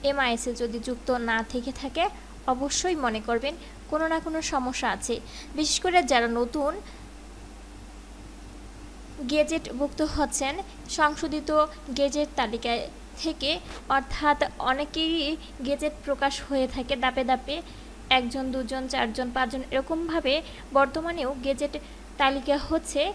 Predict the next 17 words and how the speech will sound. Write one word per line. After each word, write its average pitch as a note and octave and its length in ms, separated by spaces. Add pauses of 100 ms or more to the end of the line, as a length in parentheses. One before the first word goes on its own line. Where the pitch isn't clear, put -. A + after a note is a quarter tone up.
(280)
এবং D4+ 140 (200)
সংশোধন E4 500 (760)
করাও C#4+ 260 (100)
হচ্ছে D4+ 320 (360)
গেজেট C4+ 260 (100)
তালিকা। D3+ 340 (500)
তাদের C#4 340 (500)
সমন্বিত, F4 500 (100)
আহ, E4 140 (400)
তালিকায় D4 460 (640)
যুক্ত D#4+ 280 (220)
করতে B3 300
হয়, D#3 200 (400)
সেটা C4 260 (560)
আছে C4+ 220 (120)
কিনা C4+ 220
সেটা C#4+ 280